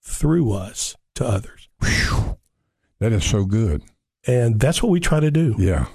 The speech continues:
Speaker 1: We love everybody that walks in the door. Um,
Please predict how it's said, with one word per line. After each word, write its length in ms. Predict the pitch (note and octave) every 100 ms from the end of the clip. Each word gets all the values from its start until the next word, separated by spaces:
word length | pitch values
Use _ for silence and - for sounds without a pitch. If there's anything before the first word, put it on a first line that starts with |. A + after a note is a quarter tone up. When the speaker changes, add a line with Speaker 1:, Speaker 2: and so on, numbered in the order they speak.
| -
Speaker 1:
We 200 | B2+ D#3
love 280 | D3+ B2+ G#2+
everybody 480 | B2 D#3 D3+ D#3+ D#3+
that 100 | D#3+
walks 340 | C3 C3 -
in 120 | D3
the 100 | D3+
door. 360 | C#3+ G2 G#2 - _ _ _ _ _ _ _ _ _
Um, 480 | - A2+ G#2+ G#2 G#2+